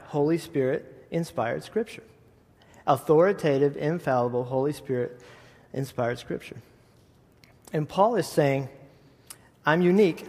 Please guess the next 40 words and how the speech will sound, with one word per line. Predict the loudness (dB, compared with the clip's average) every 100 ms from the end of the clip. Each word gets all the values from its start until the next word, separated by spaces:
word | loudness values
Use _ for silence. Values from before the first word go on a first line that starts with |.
| -2
like | 2 2 2
they | 2 4 2
are." | -4 -12 -20 -20 -20 _ -12
That's | -6 -2
what |
he's | -2 -2
doing. | -4 -6 -14 -20 -20 -20 -20 -20 _ _ _ _ -20 -2
Now, | 4 4
I'm | 6 4 6
imagining | 4 6 4 4 4 2
that | 0
the | 4
reason | 4 6 2
he's | 4
having | 4 4
to | 2
do | 2 4
that | 6 4
is |
because | 2 2 2 2
some | 0
people, | -2 -2 0 0 0
you | -2
could | -2 -4
infer | -4 -6 -4 -2 0 0 -2 -14 -20 -20 -20 2
that | 2 4
some | 0
people | 0 0 2 4 2 4
are | 6 6 6 2 -6 -20 -20 -20 -20 -12
saying | 2 4 4 2 -2 -6 -4
that | -2 4
that | 4
is | 4
not | 0 -2
true. | -6 -12 -14 -20 _ _ _ _ _ _ _ -14 -4
"What | 2 4
do |
you | 4
know, | 4 4
Paul? | 4 6 6 4